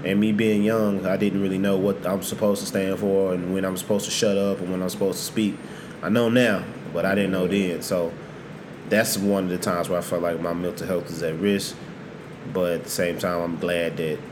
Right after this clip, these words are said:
Speaker 1: you know, I navigated out of it.
Speaker 2: That's facts, though. When you think about it, bro, like, you know, me having that same type of experience,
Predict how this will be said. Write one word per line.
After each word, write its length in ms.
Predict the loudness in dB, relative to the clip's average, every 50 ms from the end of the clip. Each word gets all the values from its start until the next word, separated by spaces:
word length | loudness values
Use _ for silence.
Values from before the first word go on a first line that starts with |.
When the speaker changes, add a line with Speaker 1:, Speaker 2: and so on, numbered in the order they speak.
| -10 -8 -8
Speaker 1:
you 80 | -6
know, 240 | -4 -4 -4 -2 -2
I 80 | -2 -2
navigated 560 | -2 -2 -2 -2 -2 -2 -2 -2 -2 0 0
out 180 | 0 0 0 -2
of 160 | -2 -4 -6
it. 60 | -8 -10 -12 -14 -14 -12 -10
Speaker 2:
That's 160 | -8 -8 -8
facts, 440 | -6 -6 -4 -4 -4 -4 -6 -10 -12 -12
though. 760 | -10 -10 -10 -10 -12 -12 -14 -14 -14 -14 -16 -16 -14 -12 -8
When 100 | -4 -4
you 60 | -2
think 220 | 0 2 2 2 2
about 240 | 2 2 2 2
it, 80 | 2 4
bro, 140 | 4 4 4
like, 260 | 6 4 4 2 2 0 -4 -8 -10 -14 -14 -14 -6 0 2
you 60 | 2
know, 140 | 4 4 2
me 260 | 2 4 4 4 4 4 2 2
having 360 | 2 2 2 4 4 4 2 2
that 140 | 0 0
same 300 | 0 0 0 0 0 0
type 200 | 2 2 0 2 2
of 100 | 0 0
experience, 640 | -2 -2 -4 -2 0 2 4 4 4 2 2 0